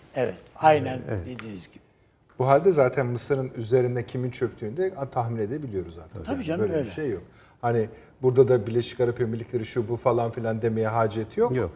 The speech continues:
Speaker 2: tabii.
Speaker 3: Onun gücü yeter yetmez ayrı konudur ama belli ki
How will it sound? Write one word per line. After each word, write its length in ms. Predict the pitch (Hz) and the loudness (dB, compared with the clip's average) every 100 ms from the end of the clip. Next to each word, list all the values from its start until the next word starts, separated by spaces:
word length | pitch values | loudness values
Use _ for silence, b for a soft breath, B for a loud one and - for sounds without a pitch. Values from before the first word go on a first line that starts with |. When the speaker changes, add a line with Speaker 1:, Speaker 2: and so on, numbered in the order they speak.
| - | -10
Speaker 2:
tabii. 100 | 95 78 | -12 -6
Speaker 3:
Onun 240 | 151 143 123 | -2 -2 -2
gücü 220 | 127 127 | -4 2
yeter 340 | 127 123 127 117 | 4 6 6 6
yetmez 400 | 117 117 104 127 | 2 0 -2 2
ayrı 260 | 143 175 | 2 2
konudur 360 | 175 175 170 - | -2 -4 -6 -10
ama 260 | 196 160 160 | -10 -8 -4
belli 260 | 160 104 - | -4 -6 -8
ki 240 | 208 | -8